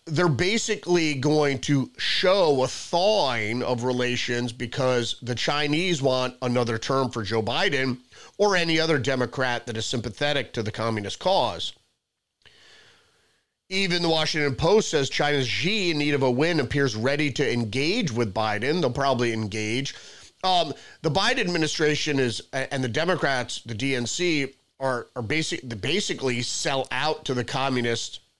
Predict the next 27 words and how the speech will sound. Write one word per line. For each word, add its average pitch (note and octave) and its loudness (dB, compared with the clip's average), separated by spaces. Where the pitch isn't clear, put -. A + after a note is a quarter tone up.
and G3+ 2
the D#3+ 0
postmodernists A#2+ -2
in A#2+ -4
Europe, C#3 0
but D#3 -2
to G3 0
the, D#3 -2
uh, D3+ 0
the C3+ -4
communists C3+ -2
in A#2+ -4
China. A2+ -4
And D3 -2
so D3 2
Chinese C#3 0
spies B2 -2
can A#2+ -2
run B2 0
rampant, C3+ -2
and C3+ -4
Chinese, C#3+ -2
uh, B2 -2
surveillance C3+ 0
and B2 -2
intelligence B2 -2
could A2+ -4